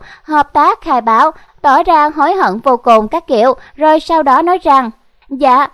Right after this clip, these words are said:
khi xưa em ngu, em lạc hậu, em ẩu quá, nên em tham lam, hơi lố. Giờ em có bầu rồi, các anh trên cơ quan chức năng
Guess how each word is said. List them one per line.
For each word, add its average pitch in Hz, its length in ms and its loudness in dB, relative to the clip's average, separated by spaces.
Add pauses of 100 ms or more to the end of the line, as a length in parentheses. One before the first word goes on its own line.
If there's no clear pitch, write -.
(140)
khi 359 160 -6
xưa 330 340 0
em 302 200 -2
ngu, 320 360 2
em 320 160 -4
lạc 311 200 -2
hậu, 214 300 0
em 330 160 -4
ẩu 247 180 0
quá, 262 320 2 (240)
nên 285 280 0
em 277 180 -4
tham 269 200 -6
lam, 269 300 2
hơi 277 200 -2
lố. 233 300 4 (280)
Giờ 294 260 2
em 320 200 0
có 392 120 -2
bầu 262 240 2
rồi, 247 280 2 (260)
các 392 140 -6
anh 302 240 0
trên 277 200 -2
cơ 269 200 -2
quan 269 280 2
chức 370 220 -10
năng 285 240 -2